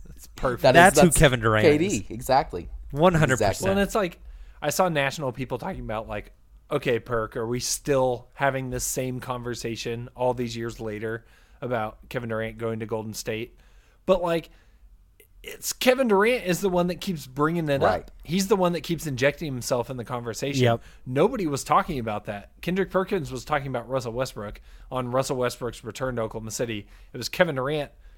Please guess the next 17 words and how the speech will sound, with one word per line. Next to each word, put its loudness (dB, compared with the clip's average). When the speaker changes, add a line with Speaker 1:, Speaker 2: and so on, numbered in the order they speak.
Speaker 1:
who -4
made 0
that -2
conversation. -6
So -2
it -4
only 0
keeps -8
becoming -2
that -8
conversation -8
because -6
he -2
keeps -6
instigating. -6
Speaker 2:
Exactly. -2
Speaker 1:
That's -2